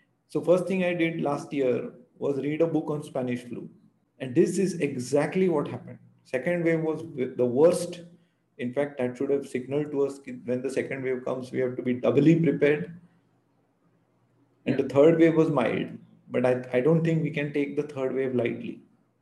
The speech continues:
Speaker 1: In
Speaker 2: Hmm.
Speaker 1: Spanish flu, the second wave claimed the most number of lives. And it ca-, claimed the lives of young people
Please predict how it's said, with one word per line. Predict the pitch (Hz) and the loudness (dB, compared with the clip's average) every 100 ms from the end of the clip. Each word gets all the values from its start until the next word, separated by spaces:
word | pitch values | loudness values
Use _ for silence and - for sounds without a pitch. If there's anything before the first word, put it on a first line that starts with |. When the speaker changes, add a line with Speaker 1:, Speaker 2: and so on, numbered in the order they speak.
| _ _ - | _ _ -10
Speaker 1:
In | 143 127 | -8 -4
Speaker 2:
Hmm. | |
Speaker 1:
Spanish | 123 135 151 - | -2 0 -2 -2
flu, | 160 | 0
the | 156 | 0
second | 147 139 - 151 156 | 0 0 2 2 2
wave | 156 - | 2 2
claimed | 143 151 151 147 | 2 4 2 0
the | |
most | 143 139 139 139 | 0 0 -2 -4
number | 131 127 | 0 0
of | 127 | 2
lives. | 110 98 - - - _ _ _ _ _ _ - | 2 0 -2 -10 -20 _ _ _ _ _ _ -2
And | 123 | 0
it | 127 123 | 0 0
ca-, | 143 143 | 0 0
claimed | - 139 156 156 | 2 2 4 2
the | |
lives | 139 127 139 139 | 2 2 2 2
of | 143 | 0
young | 123 131 139 123 | 2 4 4 2
people | 120 - | 0 -2